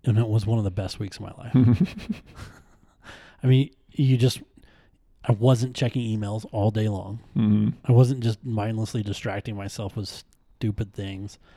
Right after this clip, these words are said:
Speaker 2: Yeah.
Speaker 1: Um, I wasn't being bombarded with texts or calls. It was a really good week. And
Speaker 2: See,
Speaker 1: I
Speaker 2: I
Speaker 1: remember getting my phone and going, "Oh, I don't know if I want this back,"
Speaker 2: Yeah.
Speaker 1: <laughs> you know?
Speaker 2: I, you know, I'm actually very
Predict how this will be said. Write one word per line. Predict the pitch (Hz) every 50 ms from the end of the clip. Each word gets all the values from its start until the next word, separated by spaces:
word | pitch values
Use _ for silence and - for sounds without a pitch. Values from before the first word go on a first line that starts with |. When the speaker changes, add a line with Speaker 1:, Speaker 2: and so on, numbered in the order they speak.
| _ -
Speaker 2:
Yeah. | 104 95 92 90 - _ _ _ -
Speaker 1:
Um, | 135 117 110 101 101 107 117
I | 123 127
wasn't | 123 135 127 127 123 117
being | 123 117 110
bombarded | 107 110 104 101 98 98 101 107 110 110 104
with | 104 104 101 -
texts | - 107 101 - -
or | 104 98
calls. | - - 101 95 95 - _ - - - - -
It | -
was | 107 117 98
a | 123
really | 120 104 104 104 104 117 120 120 113 107 98 98 90 87 _ _ _ _ _ _ _ _ _ _ _ _ -
good | 127 104 95
week. | 92 98 104 - _ - - - _ _ _ _ _ _ _ _ _ _ _ _ - - - -
And | 143 135
Speaker 2:
See, |
Speaker 1:
I | 139
Speaker 2:
I | 139
Speaker 1:
remember | 151 151 156 160 147 120
getting | 113 135 127 131 135
my | 135 120 113
phone | - 123 113 120 131
and | 131 123 110
going, | 113 117 110 110 104 110 - -
"Oh, | 110 110 104 104 98 95 110 87 87 82 - - - _ _ _ _ _ - - - - _ _ _ _ _ -
I | 117
don't | 123 127 120
know | 120
if | 104 -
I | 107 101
want | 98 98 101 107 113 -
this | - - -
back," | - - - - 110 - 139 123
Speaker 2:
Yeah. | - -
Speaker 1:
<laughs> | - -
you | 127
know? | 104 104 104 113 117 120 - - - - - - -
Speaker 2:
I, | - -
you | - 208
know, | 269 233
I'm | - - 381 440 440
actually | - - - 208 147
very | 127 110 113 110 107 107 107 107 104 101 98 -